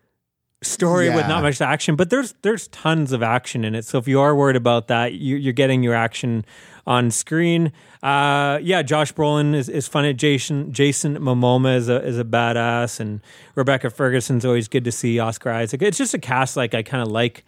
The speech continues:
Speaker 2: Yeah.
Speaker 1: all those people. But yeah, again, I don't wanna say too much about it other than go see it.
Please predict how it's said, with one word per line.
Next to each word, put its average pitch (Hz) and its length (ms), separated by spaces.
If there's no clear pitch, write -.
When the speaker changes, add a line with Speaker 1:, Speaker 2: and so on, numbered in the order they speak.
Speaker 2:
Yeah. 120 320
Speaker 1:
all 135 160
those 123 180
people. 131 360
But 127 200
yeah, 175 260
again, 165 220
I 151 160
don't 214 100
wanna 214 160
say 165 300
too - 180
much 139 240
about 127 260
it 127 140
other 127 280
than 120 200
go 131 220
see 127 340
it. 127 180